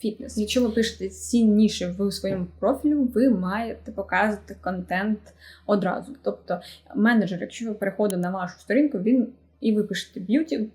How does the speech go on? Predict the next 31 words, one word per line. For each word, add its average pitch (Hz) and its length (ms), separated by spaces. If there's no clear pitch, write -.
у 190 40
вас 262 200
має 233 240
бути 220 260
якийсь 208 200
б'юті-контент. 196 1040
Якщо 190 280
ви 180 60
пишете - 500
лайфстайл 285 640
або 196 540
там 180 280
фітнес, 285 560
у - 60
вас 240 180
має 220 120
бути 196 320
такий - 360
контент. 175 560
Ви 214 100
маєте 208 240
підтвердити 202 800
те, 185 180
що - 160
ви 190 160
написали 190 540
в 196 60
своїй, 190 360
в - 60
своєму 202 260
біо. 180 320